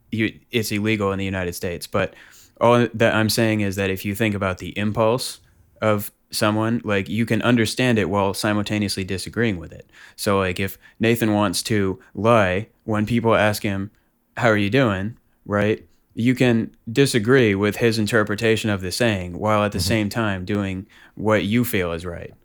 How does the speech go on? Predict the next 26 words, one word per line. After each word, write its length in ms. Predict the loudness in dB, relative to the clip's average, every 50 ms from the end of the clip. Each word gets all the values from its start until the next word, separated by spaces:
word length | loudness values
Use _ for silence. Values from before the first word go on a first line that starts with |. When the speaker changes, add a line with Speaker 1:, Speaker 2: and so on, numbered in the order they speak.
| -10 -4 -2
Speaker 2:
Yeah, 260 | 2 2 2 2 2 0 0
and 100 | 0 2
I'm 100 | 4 4
not 180 | 4 4 4 2
saying 320 | 2 2 2 2 2 2
that 120 | 2 0 0
you 180 | 0 -2 -2
have 340 | -2 -2 -2 -2 -4 -4 -8
to 180 | -6 -6 -6 -4
conform 580 | -2 -2 -4 -2 -2 -2 0 0 0 0 0
to 120 | 0 -2 -2
what 320 | 0 0 -2 -2 -4 -8 _
my 440 | -6 -2 2 4 4 4 4 2 0 0
own 240 | -2 -2 -2 -2
thing 200 | -2 -2 -2 -2
is. 100 | 0 0
Speaker 1:
Yeah. 240 | 2 2 2 0 -2 -6 -10 _ 0
Speaker 2:
I'm 180 | 2 4 6 6
just 240 | 6 6 4 4 4
saying 320 | 2 4 4 4 2 2
that 140 | 2 2 0
if 120 | 0 -2
you 100 | -4 -4 -4
choose 340 | 0 2 2 2 2 2 -2
to 140 | -2 -2 0
lie, 500 | 2 4 4 4 4 2 0 -2 -6